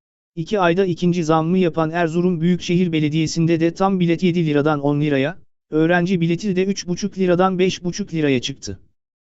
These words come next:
Nakit binişler ise on liradan on beş liraya yükseldi. Ulaşım zamlarına tepki gösteren Ezilenlerin Sosyalist Partisi ulaşım zamları geri çekilsin çağrısı yaptı.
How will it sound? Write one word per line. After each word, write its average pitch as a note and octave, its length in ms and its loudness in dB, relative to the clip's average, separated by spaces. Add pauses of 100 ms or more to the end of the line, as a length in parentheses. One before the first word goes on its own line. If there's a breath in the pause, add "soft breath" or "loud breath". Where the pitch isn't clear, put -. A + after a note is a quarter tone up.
(160)
Nakit F3 380 -4
binişler F3+ 400 0
ise E3 240 -2
on G3+ 220 2
liradan F#3+ 360 2
on G3 220 0
beş G3 260 0
liraya D#3+ 240 2
yükseldi. G#2+ 640 -4 (640)
Ulaşım F#3+ 380 0
zamlarına F3+ 540 2
tepki F3 360 -4
gösteren E3 460 0
Ezilenlerin D#3+ 640 0
Sosyalist E3+ 680 -2
Partisi D#3 440 -2
ulaşım D#3+ 400 0
zamları E3 380 2
geri E3 260 0
çekilsin E3 500 -4
çağrısı D3 420 0
yaptı. A2+ 400 -6